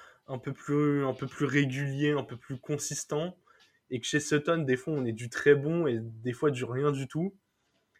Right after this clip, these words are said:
Et finalement, j'ai l'impression que cette seule constante, ça va être, euh, ça va être Jeudy.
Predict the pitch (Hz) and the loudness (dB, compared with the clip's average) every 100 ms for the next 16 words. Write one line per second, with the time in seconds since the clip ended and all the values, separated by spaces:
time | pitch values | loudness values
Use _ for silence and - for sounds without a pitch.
0 | _ 131 117 156 143 139 170 165 135 120 | _ -10 -6 0 2 2 0 -2 -2 -4
1 | - 131 - 165 - - - 123 - - | -4 -4 -4 -6 -6 -10 -6 -6 -6 -6
2 | - 190 180 - 170 156 - 170 180 - | 2 4 4 -2 -6 -4 -4 -2 -2 -6
3 | - - 120 117 117 - 110 110 110 107 | -8 -2 -2 0 -4 -4 -4 0 2 2
4 | 107 107 - 113 113 117 113 101 101 | -2 -6 -4 -2 -4 -4 -8 -8 -12